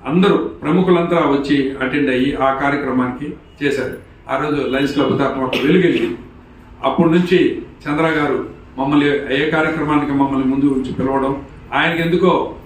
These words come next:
ఒక ఆలోచన వచ్చింది, "మనం లయన్స్ ఇంటర్నేషనల్ దాకా మనకెందుకు,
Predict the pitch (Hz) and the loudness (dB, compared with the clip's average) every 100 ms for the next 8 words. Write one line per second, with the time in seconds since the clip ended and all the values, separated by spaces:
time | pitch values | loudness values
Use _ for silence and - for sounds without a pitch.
0 | 135 139 143 160 165 139 127 - 101 - | -10 -4 0 0 0 0 -2 -6 -10 -14
1 | - - - - - 139 143 139 156 160 | -18 -20 -20 -20 -6 -2 0 0 0 -2
2 | 165 156 160 160 156 151 151 139 131 127 | -2 -2 0 0 0 0 0 -2 -2 -2
3 | 143 151 170 156 113 | -2 0 2 2 0